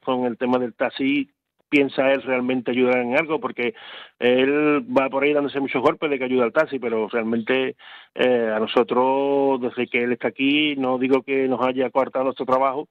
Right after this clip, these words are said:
pero sí que nos ha puesto muchas dificultades. Hay cosas que se hacen en la mesa de movilidad, que él llama,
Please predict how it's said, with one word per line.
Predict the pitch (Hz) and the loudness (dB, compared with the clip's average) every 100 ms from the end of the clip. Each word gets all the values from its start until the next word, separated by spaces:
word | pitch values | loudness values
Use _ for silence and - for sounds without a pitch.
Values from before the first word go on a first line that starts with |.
| - - | -16 -8
pero | 131 131 | -4 0
sí | 139 | 0
que | 120 123 | 0 0
nos | |
ha | 117 | 0
puesto | 113 - | -4 -4
muchas | 123 120 | -4 -4
dificultades. | 120 120 117 104 120 113 98 - - | -4 -2 -2 -2 0 -2 -6 -14 -14
Hay | - 117 | -8 -4
cosas | 123 113 127 | -2 -2 -4
que | - 120 | -6 -2
se | 131 | 0
hacen | 120 131 123 | 0 -2 -2
en | |
la | 113 | 0
mesa | 117 117 123 | 0 -2 -2
de | 117 120 | 0 2
movilidad, | 117 113 117 135 | 2 0 0 -2
que | 131 | -2
él | 120 | -2
llama, | 131 151 123 | 0 0 -4